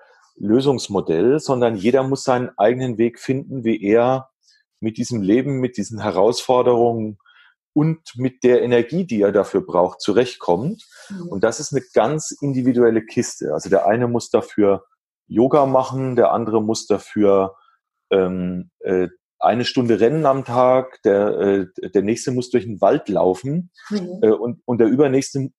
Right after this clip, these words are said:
Speaker 1: oder die übernächste muss sich in einen Café setzen, dass sie in ihre Kraft kommt. Das ist
Speaker 2: Ja.
Speaker 1: eine ganz, äh, die einen müssen Rohkost essen, die anderen müssen viel Fleisch essen. Also es ist völlig, jeder ist einzigartig und
Speaker 2: Ja, super. Mhm.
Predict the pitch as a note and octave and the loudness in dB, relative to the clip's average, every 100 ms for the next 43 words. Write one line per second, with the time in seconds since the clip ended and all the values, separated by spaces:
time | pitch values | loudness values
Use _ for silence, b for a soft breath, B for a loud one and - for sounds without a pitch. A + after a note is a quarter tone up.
0 | _ - A2 A2 C#3 C3 C3+ C3 B2+ C3+ | _ -2 -2 0 -2 -2 0 0 -2 -2
1 | C3 B2+ C3 B2+ B2 B2+ - F#3 G2 - | -2 -2 -2 -2 0 -2 0 2 2 0
2 | F#2+ F2 E2+ F#2+ F#2 F2+ - F2+ - - | -2 -2 -2 0 0 0 0 -4 -2 -4
3 | C3+ B2 B2 - A#2+ - B2 A2 D3 D#3+ | -2 -2 -6 -6 -6 -2 0 0 -2 -8
4 | - - _ _ B B B B B B | -12 -16 _ _ B B B B B B
5 | _ G#2+ G#2+ A#2+ - G#2 C#3 C#3 C#3 C3 | _ 0 2 2 2 2 2 0 0 -2
6 | C3 C3+ B2 B2 A2+ G2+ A#2 D#3 E3 D#3 | -2 -2 -2 -4 -6 0 0 2 0 -2
7 | - C#3 D3 C3+ - B2+ B2+ C3 C3 B2 | -2 -4 -2 0 2 2 0 -2 -6 -8
8 | B2+ - A2+ - - D3 C#3 B2+ C3 - | -10 2 2 2 0 2 0 0 -6 -4
9 | D3+ E3 F3 - - A#2 D#3+ E3+ D#3 - | 0 2 0 -4 -6 0 2 2 0 -2
10 | C#3 - - E2+ E2+ E3 D#3+ - A#2+ A#2+ | -2 -4 0 0 2 0 -2 -4 -4 -4
11 | _ _ G3 F3+ E3 E3+ - G3+ A3+ G3 | _ _ -8 -6 -8 -10 -12 -12 -8 -8
12 | E3+ E3+ - A3+ G#3 B3+ | -8 -8 -8 -6 -8 -10